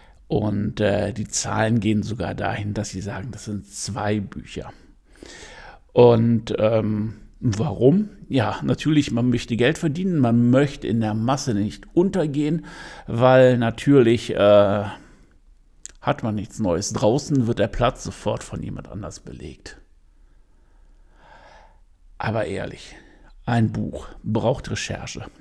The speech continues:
Ein Buch muss geschrieben werden. Ein Buch muss korrigiert werden, es muss gedruckt werden, es muss Werbung dafür gemacht werden, es muss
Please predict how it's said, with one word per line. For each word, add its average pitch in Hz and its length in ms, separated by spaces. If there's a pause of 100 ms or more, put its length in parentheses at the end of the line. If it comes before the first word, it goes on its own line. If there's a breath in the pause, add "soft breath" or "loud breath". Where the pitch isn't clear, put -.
(100)
Ein 110 340
Buch 127 420
muss 123 280
geschrieben 113 540
werden. - 240 (580 loud breath)
Ein 107 260
Buch 135 280
muss 98 480 (200)
korrigiert 147 840
werden, 120 560
es - 180
muss - 260
gedruckt - 760
werden, 101 480
es - 420
muss 117 340
Werbung 104 420
dafür - 280
gemacht 82 440
werden, 85 300
es - 240
muss 127 720